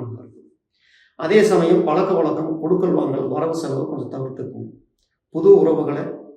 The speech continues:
கொஞ்சம் அனுகூலமா பாருங்க. சுருக்கமா சொல்ல போயிட்டு இந்த டிசம்பர் மாசம் என்பது எவ்வளவுக்கு எவ்வளவு உங்களுக்கு வரவு இருக்குதோ அவ்வளவுக்கு அவ்வளவு செலவு இருக்குது. இந்த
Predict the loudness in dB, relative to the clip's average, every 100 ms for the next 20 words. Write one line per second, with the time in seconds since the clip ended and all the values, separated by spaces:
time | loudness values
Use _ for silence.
0 | _ -8 -6 -6 -8 -8 -12 -16 _ _
1 | _ _ -10 -4 0 0 0 -4 -6 -10
2 | -14 -18 -20 _ _ _ _ _ _ _
3 | _ _ 4 6 6 6 6 4 4 2
4 | 4 4 2 0 0 0 0 0 -2 -4
5 | -6 -6 -8 -10 -12 -10 -6 2 4 4
6 | 0 0 0 0 0 -4 -6 -6 -4 -6
7 | -6 -8 -10 -10 -10 -10 -10 -10 -8 -6
8 | -6 -8 -12 -12 -14 -18 -20 -20 _ _
9 | _ _ _ _ _ -10 -8